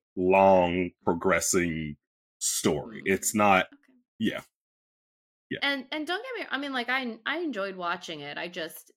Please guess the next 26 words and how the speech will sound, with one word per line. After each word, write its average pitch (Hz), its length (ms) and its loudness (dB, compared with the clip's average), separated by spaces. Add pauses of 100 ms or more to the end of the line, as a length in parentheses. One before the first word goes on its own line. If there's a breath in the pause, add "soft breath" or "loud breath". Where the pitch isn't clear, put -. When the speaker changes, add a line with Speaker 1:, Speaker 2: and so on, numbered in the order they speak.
Speaker 2:
there 214 100 -8
were 214 100 -6
definitely 208 480 -8
times 165 520 -8
where 156 140 -10
I 143 100 -8
felt, 143 460 -10 (580)
I, 185 240 -2
I 196 140 -2
could 190 220 -10
definitely 190 400 -10
feel 170 260 -8
that 156 100 -6
I 151 80 -6
was 151 180 -14
not 156 360 -6
the 165 80 -10
main 151 240 -12
demographic, 151 560 -14
which 269 160 -10
is 311 100 -10
totally 339 300 -6
fine. 180 480 -6
Speaker 1:
Yeah. 85 240 -4 (260)
Speaker 2:
Um, 165 500 -6 (1300)
uh, 156 420 -8